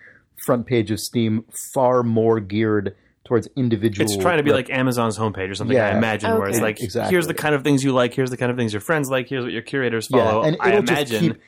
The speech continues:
Speaker 1: if you just keep scrolling past, it'll just keep populating it with
Speaker 2: Right.
Speaker 1: more.
Speaker 2: Yeah, all this stuff seems cool, but I wish that, like,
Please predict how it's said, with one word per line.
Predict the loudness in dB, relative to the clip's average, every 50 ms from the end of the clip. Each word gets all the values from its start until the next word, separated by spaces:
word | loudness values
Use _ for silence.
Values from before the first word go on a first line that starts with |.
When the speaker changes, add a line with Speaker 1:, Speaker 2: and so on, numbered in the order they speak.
| _ _ -2
Speaker 1:
if | 0 0 2
you | 0
just | 0 0 0 0
keep | -2 -2 -2
scrolling | -2 -2 0 2 2 2 0
past, | 0 0 2 2 2 0 0 0
it'll | -2 -2
just | 0 -2 -6
keep | -4 -4 -4 -4 -4 _ _ _ _ _ _ _ _ _ _
populating | -4 -2 -2 0 0 0 2 2 0 0 -4
it | -4 -6 -6 -4
with | -2
Speaker 2:
Right. | -2 0 0
Speaker 1:
more. | 0 -2 -4 -8 -12 -16 -18 -20 _ _ _ _ _ _ _ _ _ _ _ _ -20 _ _ _ _ _ _ _ _ _ _ _ _ _ _ _ -20 -20 -20 _ _ _ _ _ _ _ _ _
Speaker 2:
Yeah, | -4 -4 -4 -4 -8 _ _
all | -6 -4 -4 -4
this | -4 -4
stuff | -2 -2 -4 -4 -4 -12 -18 _ _ _
seems | -10 -4 -2 0 -2 -2
cool, | -4 -4 -2 0 0 2
but | 2 2
I | 2 2
wish | 0 0 0 -2 -2 -2 -6 -6 -6
that, | -8 -8 -4 -2
like, | 0 0 0 -2 -6 -14 -18